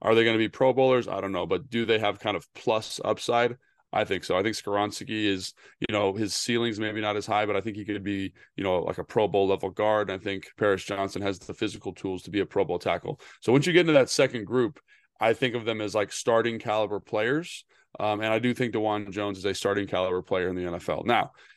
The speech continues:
he does have some, like, athletic deficiencies. He's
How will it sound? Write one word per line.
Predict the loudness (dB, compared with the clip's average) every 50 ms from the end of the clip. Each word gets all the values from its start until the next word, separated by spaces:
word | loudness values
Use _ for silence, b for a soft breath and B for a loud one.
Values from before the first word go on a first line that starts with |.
| b b 2
he | 4 6 6 6
does | 4 4 4 4 4 2 2
have | 2 2 2 0 0
some, | -4 -6 -6 -8 -10 -10
like, | -8 -4 -6 -6 -6 -8
athletic | -6 -2 -2 -2 0 2 2 4 4 2 2 0
deficiencies. | -4 -2 -2 -2 -4 -4 -4 -4 0 0 0 0
He's | 0 -2 -4 -6